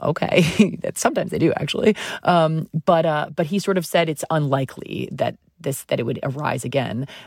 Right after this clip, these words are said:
But he, you know, he had been explicit in his criticism. So she wasn't explicit at all in her criticism of it. She refused to comment on it. Um, all she did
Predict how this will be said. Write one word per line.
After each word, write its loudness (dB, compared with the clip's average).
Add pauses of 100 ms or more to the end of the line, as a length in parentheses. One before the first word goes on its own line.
But 2
he, 0
you 0
know, 2
he 0
had 4
been 0
explicit -2
in -2
his -4
criticism. -2
So -4
she -2
wasn't 2 (260)
explicit 0
at 4
all 6
in -2
her -2
criticism 0
of 0
it. 0
She -2
refused 0
to -12
comment 0
on 2
it. 0 (360)
Um, 2
all 6
she -6
did 0